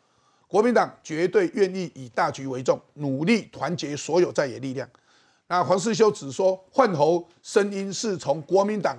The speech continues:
内部传出来的，这个也是事实哈。好，我们再看传郭台铭会面题，让大哥先做四年。侯友宜说，请郭董对外说明。哎，不是说会面的事不要讲吗？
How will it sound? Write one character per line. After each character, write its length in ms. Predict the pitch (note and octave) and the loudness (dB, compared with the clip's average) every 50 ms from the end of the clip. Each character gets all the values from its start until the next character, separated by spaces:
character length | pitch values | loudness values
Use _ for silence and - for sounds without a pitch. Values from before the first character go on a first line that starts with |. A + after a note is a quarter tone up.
| C3 F3+ | -4 -2
内 180 | A3 G#3 F3+ | -2 -2 -2
部 220 | B2+ F#3+ F#3+ D#3+ D3+ | -2 -4 -4 -4 -4
传 220 | - - D3 D3 | -4 -6 -6 -4
出 140 | E3 F3 E3 | -2 -2 -2
来 120 | B2 A2+ | -2 -4
的， 160 | A2+ B2 G#2+ - _ _ _ _ _ | -6 -10 -10 -12 _ _ _ _ _
这 120 | - D4+ | 0 2
个 160 | A3+ A#3 - - - _ | 4 4 2 2 0 _
也 200 | D3+ C#3 A2+ A2 | -12 -12 -12 -10
是 220 | - - - G#3 | -8 -6 -4 -4
事 260 | D#3+ - - A#3+ G#3+ E3+ | -4 -4 -4 -4 -4 -4
实 220 | - - - G#2 A#2+ A2+ | -4 -8 -12 -16 -18 -12
哈。 260 | - - C#3 B2 - _ _ _ _ _ _ _ _ _ _ _ | -8 -6 -6 -6 -8 _ _ _ _ _ _ _ _ _ _ _
好， 240 | - D3 F3+ G3 F#3 - | 2 4 6 6 4 2
我 80 | D3 | -4
们 100 | D#3+ E3+ | -4 -2
再 80 | F#3+ E3+ | -2 -2
看 220 | - G3 E3 B2 - _ _ _ _ _ _ _ _ _ | 0 0 -2 -2 -4 _ _ _ _ _ _ _ _ _
传 220 | - G3 G#3+ A#3 A#3+ - | 0 2 2 2 0 -2
郭 140 | - B3+ - | 0 2 4
台 120 | A#3 A3 | 4 4
铭 260 | G#3+ F#3+ F#3 G3+ A3+ - _ _ _ | 2 0 -4 -8 -10 -12 _ _ _
会 220 | - - C#4 A3 G3+ | 2 4 4 6 6
面 220 | F#3+ G3 G3 D3+ | 4 0 0 -2
题， 300 | - D3 C#3 D#3 E3 - _ _ _ _ | -6 -8 -8 -8 -10 -12 _ _ _ _
让 260 | A#3 A#3+ B3 E3 C#3+ | 0 0 0 0 2
大 200 | - A#3 F#3 E3+ | 2 4 4 4
哥 180 | - G#3+ G3 | 2 0 0
先 180 | - - F#3+ F#3+ | 0 0 -2 0
做 160 | E3 G3+ E3 | -2 -2 -2
四 200 | - - F#3+ E3 | -4 -6 -8 -10
年。 180 | C#3 A2+ A2 A2+ - _ _ | -10 -10 -14 -18 -20 _ _
侯 160 | - F#3+ G#3 | 4 4 4
友 120 | F3 D3+ | 4 4
宜 80 | D#3 D3+ | 0 -4
说， 240 | - F3+ F3+ F3 - _ _ - | -4 -4 -4 -4 -6 _ _ -12
请 180 | - D#3+ C#3 C3 | -10 -8 -4 0
郭 180 | - A3 G#3 | 2 4 4
董 160 | G3+ D#3+ C3+ B2+ | 4 2 -2 -2
对 180 | - A3 F#3 | 0 0 0
外 160 | F3 F3+ E3+ | 0 0 -4
说 200 | D3 - D3+ D#3 | -6 -4 -4 -4
明。 140 | D3+ C3 A2 - _ _ _ _ _ _ _ _ _ _ _ _ _ _ _ _ | -4 -6 -12 -16 _ _ _ _ _ _ _ _ _ _ _ _ _ _ _ _
哎， 160 | - A3 A3+ A3 - | -2 -2 -2 -2 -2
不 80 | - G#3 | -4 -2
是 140 | F#3 B3 F#3+ | -2 -2 0
说 280 | A3+ A3 A3 A3+ B3 - _ _ _ _ | 0 0 -2 -2 -4 -10 _ _ _ _
会 180 | _ - A#3+ A3+ | _ 4 4 4
面 160 | G#3 A3+ G#3 | 4 4 2
的 60 | F#3 | 0
事 140 | E3+ - A3+ | -2 -2 -4
不 100 | E3 E3 | -2 0
要 120 | F#3 G3 F3 | 2 0 0
讲 220 | - - A#2+ A#2+ | 0 -4 -8 -8
吗？ 180 | C#3 D3+ D#3 | -8 -10 -10